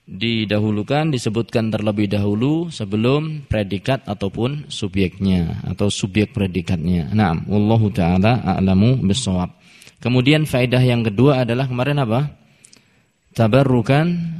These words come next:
bismillahi azza wa jalla, ya, untuk betul-betul bertabarruk dengan nama Allah Subhanahu wa taala. Naam. Kemudian kita masuk dalam kata Allah. Lafaz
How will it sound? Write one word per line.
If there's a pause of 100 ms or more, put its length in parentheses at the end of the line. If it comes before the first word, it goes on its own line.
(600)
bismillahi
azza
wa
jalla,
ya,
untuk
betul-betul
bertabarruk
dengan
nama
Allah
Subhanahu (320)
wa
taala.
Naam. (1400)
Kemudian
kita
masuk
dalam
kata
Allah. (580)
Lafaz